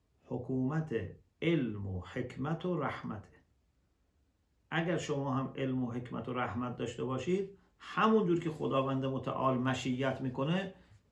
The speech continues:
می‌تونید مشیت کنید. اصلاً اون انسان‌هایی که به مقام، اه، مرزی بودن می‌رسن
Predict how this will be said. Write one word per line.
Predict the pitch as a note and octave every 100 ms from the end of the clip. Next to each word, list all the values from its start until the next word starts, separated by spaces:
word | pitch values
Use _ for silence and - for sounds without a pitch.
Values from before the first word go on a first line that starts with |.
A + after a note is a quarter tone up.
| _
می‌تونید | - C3+ D#3 C3
مشیت | A#2 A2 G2+ F2
کنید. | - - - - _ _ _ _ _ _ _ _ -
اصلاً | - C#3 C#3+
اون | D3+ D3
انسان‌هایی | C3+ B2+ - B2 A#2 B2+ B2+
که | - B2 A#2+ A2+ -
به | A#2
مقام، | A#2 A2+ G#2+ A#2 A2
اه، | A2+ A2 G#2 - _ _ - _ _ _ - G#2 G#2 F#2 - -
مرزی | A2 A#2+ A#2+ A2 A2 A#2
بودن | A2 A2+ A2 A#2 A2+
می‌رسن | A2+ A2+ A2+ C#3+ D#3+ F#3 F3+ -